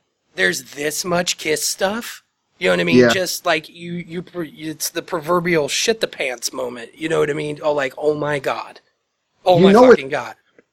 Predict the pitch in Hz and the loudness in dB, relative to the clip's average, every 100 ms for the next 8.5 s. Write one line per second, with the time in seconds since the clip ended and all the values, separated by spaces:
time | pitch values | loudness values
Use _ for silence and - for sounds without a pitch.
0 | _ _ 165 165 143 135 139 123 117 143 | _ _ 8 8 8 6 6 4 2 4
1 | 127 - 135 143 139 120 202 233 - - | 2 2 2 4 4 6 4 4 -2 -8
2 | 185 147 - - 185 185 190 - _ _ | -2 -2 -2 -12 -4 -4 -4 -12 _ _
3 | _ 185 214 196 160 175 190 - - 190 | _ -4 -2 -2 -8 -12 -12 -12 -10 -10
4 | 208 196 165 156 - - _ _ 170 185 | -10 -10 -8 -8 -10 -18 _ _ -12 -10
5 | 254 202 262 - 143 165 262 302 240 208 | -10 -12 -12 -8 -4 -4 -2 -4 -4 -6
6 | 156 160 160 214 285 - _ - 185 180 | -6 -4 -2 0 -2 -4 _ -6 -2 -2
7 | 185 190 262 165 165 196 185 170 165 180 | 0 2 2 2 -2 -4 -4 -6 -8 -6
8 | 180 180 165 156 - | -6 -6 -2 -2 -4